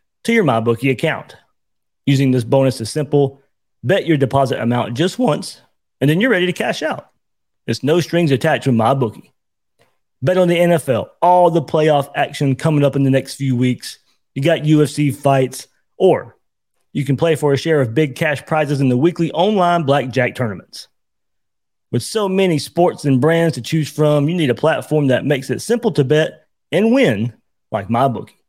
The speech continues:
Bet anything, anytime, anywhere with MyBookie at my bookie dot a g. All right, so a visit weekend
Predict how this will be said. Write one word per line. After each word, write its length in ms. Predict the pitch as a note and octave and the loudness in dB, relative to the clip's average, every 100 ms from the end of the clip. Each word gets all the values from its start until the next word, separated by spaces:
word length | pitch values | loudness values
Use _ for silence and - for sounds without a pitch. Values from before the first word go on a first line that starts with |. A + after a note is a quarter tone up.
| _ _ _ _ _ _ _ _ _ _ | _ _ _ _ _ _ _ _ _ _
Bet 200 | - G#3 | -2 -2
anything, 480 | A3 G3+ F3+ F#3+ F#3 | 0 -2 0 0 -2
anytime, 480 | F#3 F#3+ F#3 F3 D#3+ | -2 -4 -2 -2 -2
anywhere 960 | D#3+ G3 B3 C4 A3 C#3+ G#2+ G#2+ A2 - _ _ _ - | -2 -2 0 0 2 0 0 -4 -6 -10 _ _ _ -6
with 140 | A#2 | -2
MyBookie 800 | A#2 G3+ A#3+ E3+ D#3 D#3 D#3+ D3+ _ _ - | 0 0 2 2 0 -2 -4 -6 _ _ -12
at 160 | G2 | -10
my 220 | G2 C#3 D#3 | -2 0 0
bookie 520 | C#3 D3 C#3+ C3+ - G2+ | 0 0 -2 -2 -6 -6
dot 360 | A#2 A2+ - _ | -2 -2 -4 _
a 280 | G#2 F#2+ F#2 | -8 -8 -10
g. 380 | F#2 G#2+ A2+ - _ _ _ _ _ _ _ _ _ _ _ _ _ _ _ _ _ _ _ _ _ _ _ _ _ _ _ _ _ _ _ _ _ _ _ _ _ - | -12 -12 -12 -14 _ _ _ _ _ _ _ _ _ _ _ _ _ _ _ _ _ _ _ _ _ _ _ _ _ _ _ _ _ _ _ _ _ _ _ _ _ -4
All 160 | G#2 | 0
right, 200 | E3 B3+ | 2 0
so 320 | A3 F3+ D#3+ D3 | -2 -2 2 4
a 120 | C#3 | 4
visit 420 | C3 D#3+ B3 F4+ | 4 2 2 -2
weekend 680 | F#3 E3+ C3 D3 A2+ F#2 | 0 -2 0 -2 -2 -6